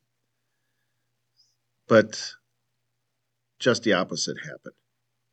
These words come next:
When pagers first came out, before the cell phone, they would beep, and you, you would have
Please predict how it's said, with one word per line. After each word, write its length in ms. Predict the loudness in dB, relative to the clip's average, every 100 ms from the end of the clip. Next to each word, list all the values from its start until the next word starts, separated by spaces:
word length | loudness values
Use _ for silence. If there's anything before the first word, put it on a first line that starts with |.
| _ _ _ _ _ _ _ _ _ _ _ _ _ _ _ _ _ _ _ _ -20 _
When 200 | -2 -2
pagers 540 | 2 4 4 0 -2 -6
first 460 | -10 -4 -4 -4
came 220 | -4 -4
out, 280 | -2 -4 -6 _ _ _
before 320 | -20 -4 -4
the 160 | -4 -6
cell 300 | 0 0 0
phone, 380 | -4 -8 -8 -10 _ _ _ _ _ _ _ _ _ _ _ _ _ _ _ _ _ _ _ _
they 120 | 0 2
would 200 | 2 2
beep, 320 | 0 0 -4
and 120 | -6
you, 120 | -4 -4
you 80 | -6
would 120 | -2
have 300 | -2 -2